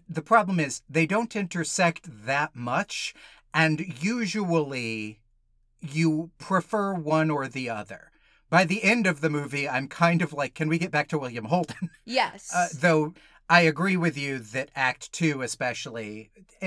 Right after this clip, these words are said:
Speaker 1: Act One is his escape versus Alec Guinness kind of in this contest of wills. Act Two,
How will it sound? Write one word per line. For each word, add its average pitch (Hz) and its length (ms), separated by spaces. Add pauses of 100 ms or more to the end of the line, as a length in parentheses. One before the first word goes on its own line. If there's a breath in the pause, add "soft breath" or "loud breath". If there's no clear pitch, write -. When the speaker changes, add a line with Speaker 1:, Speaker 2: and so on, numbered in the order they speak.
(140)
Speaker 1:
Act 220 320
One 160 300
is 139 320
his 160 260
escape 123 560 (360 soft breath)
versus 139 380
Alec 131 320
Guinness 117 480
kind 127 240
of 113 80
in 113 100
this 113 160
contest 110 480
of 98 120
wills. - 340 (960 soft breath)
Act 175 400
Two, 156 500